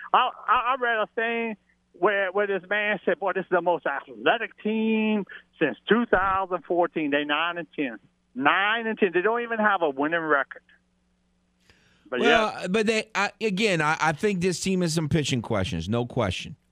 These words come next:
Speaker 2: But I, I do think they played a tough schedule, and I still think there's hope for this team,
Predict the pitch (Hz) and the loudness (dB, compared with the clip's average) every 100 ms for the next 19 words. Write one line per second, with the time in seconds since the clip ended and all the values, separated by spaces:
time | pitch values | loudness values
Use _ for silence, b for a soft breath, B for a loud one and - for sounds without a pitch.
0 | - 139 143 - 139 - 143 147 196 190 | -2 0 0 0 -2 0 -2 0 0 0
1 | 180 165 147 135 - 143 135 135 123 b | 0 -2 -2 -2 0 0 2 0 -4 b
2 | b b b 120 123 156 151 - 143 123 | b b b -4 0 2 0 -2 0 0
3 | 110 107 104 104 - b b - 113 120 | 0 0 0 -2 -6 b b -6 -2 0
4 | 120 104 120 - 190 202 208 190 165 135 | 0 -2 -2 -2 -2 -2 -2 0 0 0
5 | 110 147 165 - 156 156 147 - 170 165 | 0 0 -2 -4 -2 -2 -4 -2 0 0
6 | 160 | -2